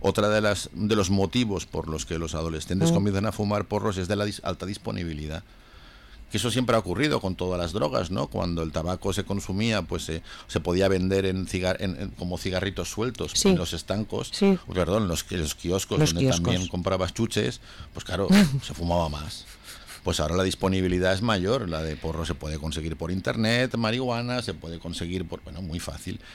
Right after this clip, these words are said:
Speaker 1: Y ellos piensan que si quisieran fumar porros, sabrían a quién acudir y sabrían cómo consumir. Por tanto,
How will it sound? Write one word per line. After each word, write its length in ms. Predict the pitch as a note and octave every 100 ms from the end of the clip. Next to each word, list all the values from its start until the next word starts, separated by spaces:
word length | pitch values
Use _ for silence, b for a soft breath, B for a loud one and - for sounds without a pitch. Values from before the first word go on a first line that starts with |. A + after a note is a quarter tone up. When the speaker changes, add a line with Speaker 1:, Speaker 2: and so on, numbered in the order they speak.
| B
Speaker 1:
Y 80 |
ellos 160 | F2+ F2
piensan 340 | F#2 E2+ G2+
que 240 | G#2 G#2+ E2+ - B B
si 120 | - -
quisieran 420 | F#2+ - G2+ G#2
fumar 300 | G#2+ A2+ A2
porros, 460 | A2+ A2 C3 - - -
sabrían 520 | G#2 F#2+ G#2 G#2 G#2+
a 60 |
quién 160 | F2+ G2+
acudir 440 | G2+ A2+ A2+ B2+
y 60 | A#2
sabrían 400 | G#2 F#2 G2+ G2
cómo 220 | F#2 F2
consumir. 460 | D#2 D#2+ D#2 F2 F2
Por 180 | - C#2+
tanto, 360 | D2+ D#2 F#2